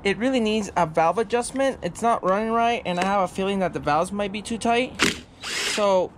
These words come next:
what we're gonna do is we're gonna grab an eight millimeter after we pull the cover, of course. I, I think that's pretty self-explanatory.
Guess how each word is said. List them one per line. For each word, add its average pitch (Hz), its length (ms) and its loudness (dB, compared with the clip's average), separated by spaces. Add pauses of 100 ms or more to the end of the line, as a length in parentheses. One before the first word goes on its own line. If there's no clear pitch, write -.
(180)
what 196 120 2
we're 214 80 2
gonna 240 160 2
do 240 160 0
is 214 140 0
we're 202 60 -6
gonna 220 140 0
grab 208 220 2
an 190 160 2
eight 226 180 0
millimeter 208 560 0 (720)
after 247 240 2
we 214 140 2
pull 214 160 -2
the 180 100 -2
cover, 180 300 0
of 185 140 -2
course. 196 240 -4
I, 180 100 -4 (180)
I 180 60 0
think 185 180 -4
that's 175 140 0
pretty 160 220 -4
self-explanatory. 175 1040 0